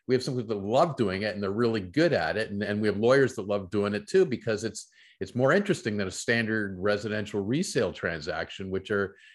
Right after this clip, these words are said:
you know, become cookie cutters sometimes. And so, you know, sometimes you run into problems, but assignments are, are difficult. And for the same reason,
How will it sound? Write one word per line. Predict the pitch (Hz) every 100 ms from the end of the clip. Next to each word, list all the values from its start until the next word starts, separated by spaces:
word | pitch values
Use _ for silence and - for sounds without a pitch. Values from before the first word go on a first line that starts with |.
| -
you |
know, | 98
become | 95 101 110 98
cookie | - 185 156
cutters | - 107 98 92 -
sometimes. | - 123 123 85 85 117 113
And | 107 104
so, | -
you | 104
know, | 87
sometimes | 87 92 95 87
you | 87 -
run | 87 90
into | 82 -
problems, | - 123 123 80 - - - - -
but | - 113
assignments | 123 - 123 175 185
are, | 117 120 139 143 139
are | - 131
difficult. | 120 202 - - 78
And | 87
for |
the | 104
same | - 160 151
reason, | 156 170 135 123